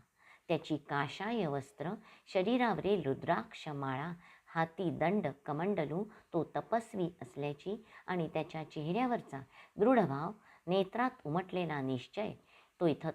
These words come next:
तपस्येसाठी स्थान शोधण्यास्तव आला असल्याची साक्ष देत होता.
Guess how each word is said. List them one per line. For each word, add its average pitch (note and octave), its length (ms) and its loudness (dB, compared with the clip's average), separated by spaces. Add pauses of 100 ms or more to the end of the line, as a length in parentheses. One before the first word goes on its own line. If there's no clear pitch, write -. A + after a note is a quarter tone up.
तपस्येसाठी C4 880 -2
स्थान B3+ 460 -4
शोधण्यास्तव D#3+ 760 -2 (400)
आला E3 220 0
असल्याची D#3 440 -2
साक्ष - 460 -6
देत G#3+ 280 2
होता. - 180 -14